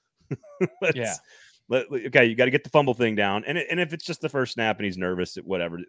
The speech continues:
Speaker 1: he's gotta work through that. Um, so that's
Speaker 2: And
Speaker 1: an
Speaker 2: it's Xavier
Speaker 1: observation.
Speaker 2: Newman-Johnson was, uh, snapping to him, if I remember correctly,
Speaker 1: Yes,
Speaker 2: too, which
Speaker 1: yes.
Speaker 2: is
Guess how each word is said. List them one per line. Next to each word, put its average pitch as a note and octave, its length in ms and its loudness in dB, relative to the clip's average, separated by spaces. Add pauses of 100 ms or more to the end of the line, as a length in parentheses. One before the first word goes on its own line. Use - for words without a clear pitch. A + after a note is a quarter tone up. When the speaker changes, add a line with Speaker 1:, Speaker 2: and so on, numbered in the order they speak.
(140)
Speaker 1:
he's F#2 180 -12
gotta F#2 180 -2
work F2 180 -8
through F2 180 -6
that. D#2 180 -8 (160)
Um, G2 320 0 (600)
so - 100 -4
that's D3+ 160 2
Speaker 2:
And C#3 80 2
Speaker 1:
an B2+ 40 6
Speaker 2:
it's B2+ 100 -2
Xavier D#3 180 6
Speaker 1:
observation. F#3 280 2
Speaker 2:
Newman-Johnson C#3 800 -4
was, G2 280 -10
uh, F#2+ 200 -4
snapping A2 440 -8
to F#2 120 -12
him, E2+ 160 -16 (160)
if G2+ 160 -10
I G2+ 120 -2
remember F#2 440 -10
correctly, B2+ 140 2
Speaker 1:
Yes, F2 260 2
Speaker 2:
too, F2 240 -12
which F#2+ 200 -2
Speaker 1:
yes. - 20 -6
Speaker 2:
is A2 260 -8